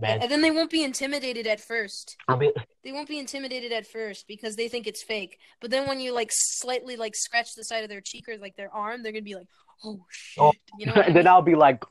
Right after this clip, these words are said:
Speaker 2: "Oh my, uh, Mushinderu."
Speaker 1: <laughs>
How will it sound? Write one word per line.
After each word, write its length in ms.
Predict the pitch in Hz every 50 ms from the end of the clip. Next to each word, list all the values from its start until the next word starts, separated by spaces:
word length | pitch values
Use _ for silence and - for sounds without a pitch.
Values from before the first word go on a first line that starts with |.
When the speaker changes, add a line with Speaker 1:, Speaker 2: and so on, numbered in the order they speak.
| _ _
Speaker 2:
"Oh 180 | 92 92 95 98
my, 300 | 98 98 107 104 107 110
uh, 380 | 107 107 104 104 98 95 90 80 - _ _ -
Mushinderu." 1120 | - 85 95 117 120 123 120 113 101 95 - - - 107 117 131 131 127 120 110 107 107 101 - - 80 - _ _ _ _
Speaker 1:
<laughs> 440 | - - - 302 311 - - 698